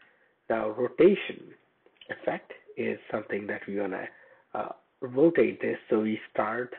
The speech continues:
the progress at the top. Okay, so we're gonna rotate this by degrees negative ninety. Okay, and we're gonna have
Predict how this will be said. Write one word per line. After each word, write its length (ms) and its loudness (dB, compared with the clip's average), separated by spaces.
the 60 -12
progress 540 -6
at 200 -8
the 80 -6
top. 320 -10
Okay, 260 -6
so 80 -2
we're 80 -8
gonna 240 -8
rotate 480 0
this 180 -8
by 160 -6
degrees 480 -10
negative 640 -6
ninety. 760 -10
Okay, 300 -10
and 280 4
we're 100 -2
gonna 160 -4
have 300 -8